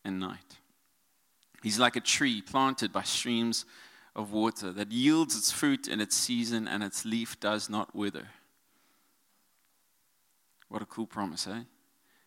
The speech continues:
In all that he does, he prom-, he prospers.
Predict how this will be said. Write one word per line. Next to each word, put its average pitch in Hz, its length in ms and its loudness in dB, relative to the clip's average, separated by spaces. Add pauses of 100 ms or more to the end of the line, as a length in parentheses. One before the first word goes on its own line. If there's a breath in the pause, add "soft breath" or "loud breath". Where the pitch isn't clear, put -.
(120)
In 117 140 -2
all 147 320 2
that 117 160 2
he 117 100 2
does, 95 340 -2
he 104 120 -8
prom-, 104 360 -4 (100)
he 123 140 2
prospers. - 680 -4